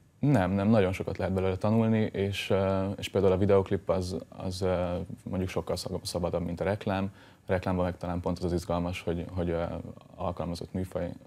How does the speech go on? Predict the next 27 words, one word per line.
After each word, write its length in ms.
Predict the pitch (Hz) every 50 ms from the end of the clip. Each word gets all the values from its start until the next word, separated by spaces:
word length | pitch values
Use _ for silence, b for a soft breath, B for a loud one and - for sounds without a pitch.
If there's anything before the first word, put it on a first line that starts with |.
| - - - -
és, 440 | - - 85 90 85 - - - -
ö, 40 | - - - - - 90 87 -
és 140 | - - -
úgy 100 | 85 85
kell 140 | - 85 85
tudni 220 | - 85 87 85
jót 180 | 85 85 85 -
csinálni, 340 | - 90 87 87 87 87
hogy 260 | 87 87 85 85 - - B B B B B B
közben 260 | _ - 87 90 87 87
az 60 | 87
ember 240 | - 87 85 85 -
feje 180 | - - -
fölött 260 | - - - - -
azért 200 | - - - - - - - -
megmondják, 420 | - 87 - - - - - -
hogy 120 | - - 87 -
mi, 200 | - - - - -
mi 140 | - 90 87
is 160 | 92 95 -
az 140 | - 95 95
igazi. 320 | 90 107 107 98 101 107 - b b b b b b b b b b b b b b b b b _ _ _ _ _ _ _ -
De 340 | 107 90 104 95 95 98
nyilván 320 | 98 107 104 95 92 92 95
a 40 | 92
nagyjátékfilm 680 | 92 87 85 82 82 90 - 92 - - 92 90 90
a, 120 | 87 90